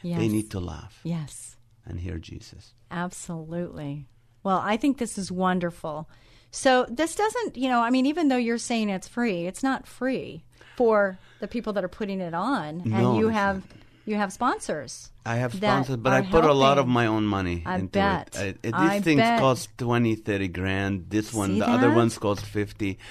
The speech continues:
Speaker 1: But you know what? We don't care because God, at the end of the day, He takes, He's not a debtor to us or anyone. We have sponsors that are so generous, and we have sponsors that give because they wanna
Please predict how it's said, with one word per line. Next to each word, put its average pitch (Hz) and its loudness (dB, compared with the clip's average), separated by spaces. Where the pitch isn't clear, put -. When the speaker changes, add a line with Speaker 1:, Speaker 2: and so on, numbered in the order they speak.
Speaker 1:
But - -4
you 147 2
know 135 2
what? 127 0
We 113 0
don't 117 0
care 101 -2
because 90 -4
God, 107 -2
at 92 -8
the 82 -10
end 101 -4
of 98 -8
the 101 -6
day, 85 -12
He 95 -8
takes, 92 -8
He's 92 -8
not 98 -2
a 104 -2
debtor 98 -6
to - -12
us 95 -10
or 92 -10
anyone. 90 -6
We 139 0
have 143 -2
sponsors 127 -4
that 95 -4
are 92 -4
so 107 -6
generous, 104 -4
and 92 -6
we 90 -4
have 92 -8
sponsors 95 -8
that 90 -8
give 107 0
because 98 -4
they 104 -2
wanna 101 -4